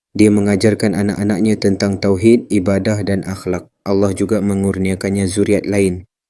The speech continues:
Antaranya yang dikenali sebagai Syith alaihi wasallam yang juga menjadi Nabi selepasnya.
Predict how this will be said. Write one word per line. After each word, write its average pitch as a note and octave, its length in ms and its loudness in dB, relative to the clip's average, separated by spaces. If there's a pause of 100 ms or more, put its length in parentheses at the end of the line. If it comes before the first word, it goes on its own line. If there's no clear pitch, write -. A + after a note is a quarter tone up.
(380)
Antaranya G2+ 480 0
yang G2+ 240 0
dikenali G2 420 -2
sebagai F#2+ 400 0
Syith - 300 0
alaihi F#2+ 320 0
wasallam G2+ 480 -2
yang G2 240 -2
juga G2+ 240 0
menjadi F#2+ 400 0
Nabi G2 340 0
selepasnya. F#2 800 -6